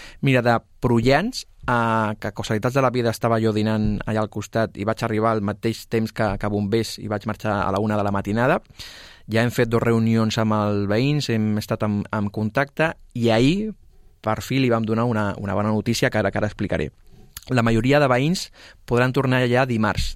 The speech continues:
de la setmana vinent. Poden tornar tots els veïns, menys el tercer tercera i el quart tercera, que són els que han quedat completament cremats i que tenen l'estructura danyada i, per tant, s'ha de, s'han de, mm, canviar els forjats.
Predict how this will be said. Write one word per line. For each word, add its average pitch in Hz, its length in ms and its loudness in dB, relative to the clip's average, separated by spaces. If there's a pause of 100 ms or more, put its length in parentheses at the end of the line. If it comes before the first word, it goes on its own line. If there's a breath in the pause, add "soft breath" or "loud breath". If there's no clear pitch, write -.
de 107 160 -6
la 101 80 -4
setmana 101 320 -2
vinent. 67 300 -8 (420 loud breath)
Poden 117 240 2
tornar 110 320 0
tots 127 160 -2
els 131 160 0
veïns, 175 300 0 (260)
menys 175 460 0 (180)
el 104 160 -4
tercer 107 300 -4
tercera 113 400 -2
i - 20 -2
el 92 140 -4
quart 101 160 -4
tercera, 110 340 -2
que 87 80 -6
són 101 160 -6
els 98 140 -8
que 98 80 -6
han 101 100 -8
quedat 101 320 -6
completament 101 680 -2 (280 loud breath)
cremats 110 540 -2 (400 loud breath)
i 113 100 0
que 110 160 -2
tenen 110 320 2
l'estructura 101 880 -2
danyada 120 380 -2
i, - 80 -8
per 104 160 -4
tant, 107 180 -2
s'ha 101 160 -4
de, 104 140 -2 (320)
s'han 104 260 -6
de, 160 100 -6 (340)
mm, 104 520 -10
canviar 107 300 0
els - 80 -10
forjats. 113 520 -2